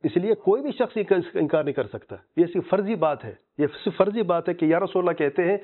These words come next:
اگر کچھ نہیں کہتے، تم لوگ تہمت لگاتے ہو تو کہتے یا رسول اللہ مدد، تہمت نہیں، تمہارا عقیدہ یہی ہے اور اصل مقصد یہی ہے، ورنہ پکارا، اچھا یا علی، کیا مطلب ہے علی کا؟ اگر مدد نہیں ہے، تم لوگ کا مقصد مدد نہیں ہے، تو پھر یا علی کہا کیوں ہے؟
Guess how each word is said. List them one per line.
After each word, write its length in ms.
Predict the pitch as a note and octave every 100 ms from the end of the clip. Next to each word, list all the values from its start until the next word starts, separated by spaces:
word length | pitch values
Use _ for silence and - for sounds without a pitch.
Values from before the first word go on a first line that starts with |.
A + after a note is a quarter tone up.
| - - -
اگر 160 | E3+
کچھ 220 | F3 F#3+ F#3+
نہیں 100 | E3
کہتے، 180 | C#3+
تم 200 | C3+ F#3+
لوگ 80 | F#3+
تہمت 380 | F3+ F#3 G#3 G#3+
لگاتے 340 | E3+ F3 F3
ہو 60 | F#3
تو 60 | E3+
کہتے 240 | E3+ E3
یا 60 | D#3+
رسول 240 | D3+ D3
اللہ 140 | C3+
مدد، 200 | C3 A#2+ F#2+ _ - _
تہمت 260 | D#3 E3 E3+
نہیں، 80 | G3+
تمہارا 280 | E3 D#3+ D#3+
عقیدہ 260 | F3+ G3+
یہی 260 | F3+ A#2+ F#2+
ہے 100 | F2 _ - _ _
اور 100 | E3+ E3+
اصل 260 | - G#3+
مقصد 360 | F3 F3 C#4 B3
یہی 240 | F3 C#3+
ہے، 80 | G2+ F#2 _ _ _ _
ورنہ 140 | D3
پکارا، 340 | E3 D#3+ E3+ E3+ D3
اچھا 140 | C#3
یا 140 | C#3+ E3+ B2+
علی، 160 | G#2 - _ _ _ _ _ _ -
کیا 100 | D3
مطلب 320 | B2+ A#2+ A2
ہے 180 | A2+ G#2+
علی 140 | A2
کا؟ 140 | G2+ G#2 _ _ _ _ _ _ _ _ _ _ _
اگر 140 | C3
مدد 340 | C#3+ C3+ F3+ F3
نہیں 340 | C#3+ C#3 F#3
ہے، 180 | C#3+ C#3 - - _ _ _ _ _ _ _ _ _ _ _
تم 100 | -
لوگ 100 | D#3+
کا 80 | D#3+ D3+
مقصد 280 | D#3+ - C#3+
مدد 260 | C#3+ E3+
نہیں 180 | D3 D3
ہے، 60 | F#3+
تو 100 | D3+
پھر 80 |
یا 100 | C#3+
علی 140 | E3 E3+
کہا 240 | F3 E3
کیوں 240 | D#3+ C3
ہے؟ 80 | G2+